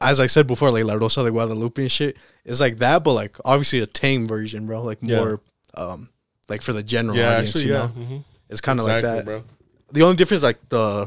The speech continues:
Speaker 1: La Rosa de Guadalupe will, like, over-exaggerate some shit, you know?
Speaker 2: Yeah.
Speaker 1: Like, they've had some funny episodes, bro, low
Speaker 2: And
Speaker 1: key.
Speaker 2: that, those aren't, like, real.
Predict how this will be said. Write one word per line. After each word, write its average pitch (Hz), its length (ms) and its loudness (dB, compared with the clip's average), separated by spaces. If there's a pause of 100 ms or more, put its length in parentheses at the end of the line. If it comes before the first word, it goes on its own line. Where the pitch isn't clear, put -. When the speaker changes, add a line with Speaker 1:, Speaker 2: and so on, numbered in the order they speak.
(140)
Speaker 1:
La 117 140 -2
Rosa 127 260 0
de 131 60 0
Guadalupe 123 420 0
will, 117 160 -2
like, 95 260 -8 (280)
over-exaggerate 135 840 2
some 151 180 -2
shit, 156 240 -4
you 147 40 -4
know? 151 200 -6 (280)
Speaker 2:
Yeah. 104 340 0
Speaker 1:
Like, 135 160 2
they've 190 140 8
had 240 160 4
some 147 160 2
funny 139 300 2
episodes, 113 540 -2
bro, 113 160 -2
low 120 160 -2
Speaker 2:
And 131 120 0
Speaker 1:
key. 123 60 -2
Speaker 2:
that, 131 400 2
those 156 320 0
aren't, 143 280 -4
like, 107 180 -8 (180)
real. 113 500 -2